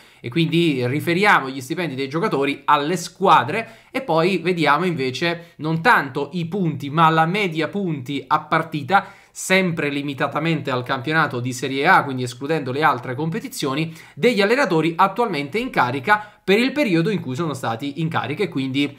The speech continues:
escludiamo tutti gli esonerati e prendiamo in considerazione solo i sostituti in attesa della seconda ondata di esoneri, eh, di cui il primo potrebbe essere Pippo Inzaghi. Vedremo un po' come va la situazione. Quindi facciamo, eh, evidentemente sulla base di questi dati poi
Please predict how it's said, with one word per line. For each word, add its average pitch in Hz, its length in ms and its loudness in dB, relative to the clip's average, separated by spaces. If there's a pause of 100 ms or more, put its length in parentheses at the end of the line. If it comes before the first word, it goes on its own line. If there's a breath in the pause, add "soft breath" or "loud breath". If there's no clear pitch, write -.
(140 loud breath)
escludiamo 160 680 2
tutti 165 380 -2
gli 160 180 0
esonerati 160 1040 4
e 165 80 -4
prendiamo 170 320 -2
in 147 80 -6
considerazione 156 760 -2
solo 127 440 -4 (160 loud breath)
i 160 120 -6
sostituti 160 760 -2
in 175 80 2
attesa 147 380 0
della 131 200 -2
seconda 139 460 -2
ondata 139 340 0
di 151 140 0
esoneri, 135 640 -2 (180 loud breath)
eh, 123 140 -4
di 151 80 -4
cui 143 260 -4
il 139 80 -6
primo 139 480 0
potrebbe 123 380 -2
essere 123 540 -2
Pippo 123 220 -2
Inzaghi. 120 560 0 (200 loud breath)
Vedremo 165 300 4
un 156 60 0
po' 147 140 -4
come 143 140 -4
va 131 120 2
la 123 100 -2
situazione. 123 480 -6
Quindi 262 200 -2
facciamo, 165 440 2 (220 loud breath)
eh, 139 280 -2
evidentemente 165 600 -2
sulla 131 160 -6
base 156 180 0
di 147 40 -2
questi 135 200 -4
dati 170 200 2
poi 147 240 0